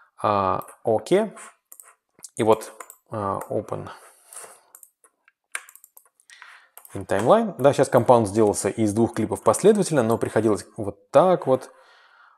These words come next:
раскладывать. Более того, пришлось бы, приходилось переключаться в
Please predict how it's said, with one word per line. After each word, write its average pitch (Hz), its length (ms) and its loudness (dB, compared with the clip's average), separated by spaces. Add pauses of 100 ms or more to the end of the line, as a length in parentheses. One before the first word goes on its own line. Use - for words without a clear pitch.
(160)
раскладывать. 156 840 6
Более 117 240 2
того, 110 140 2
пришлось 110 320 -2
бы, 104 180 -6 (680)
приходилось 110 560 0
переключаться 98 720 -4 (200)
в 92 280 0